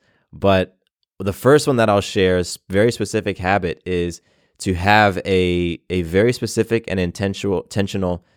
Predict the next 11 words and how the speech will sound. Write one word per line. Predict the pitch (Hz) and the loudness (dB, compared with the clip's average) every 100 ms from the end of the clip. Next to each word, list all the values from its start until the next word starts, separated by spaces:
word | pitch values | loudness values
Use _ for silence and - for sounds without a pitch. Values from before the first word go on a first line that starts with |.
| _ _ | _ _
sexual | - 120 - - 110 101 | -2 0 0 0 0 0
practice | - 104 104 95 78 - - - _ _ _ _ _ _ _ _ | 2 2 2 -4 -4 -8 -16 -20 _ _ _ _ _ _ _ _
where | 87 95 95 92 | 0 4 4 4
the | 92 | 2
goal | 90 113 127 107 90 | 4 6 6 6 2
is | - 87 | -2 -2
not | 95 98 | 0 0
orgasm | 101 101 107 117 113 123 123 131 - _ _ _ | 0 0 4 4 4 2 -2 -6 -14 _ _ _
or | 92 85 | -4 -4
stress | - - 117 117 - | -6 0 2 2 0
relief | 113 110 110 110 104 - | 2 4 4 4 0 -8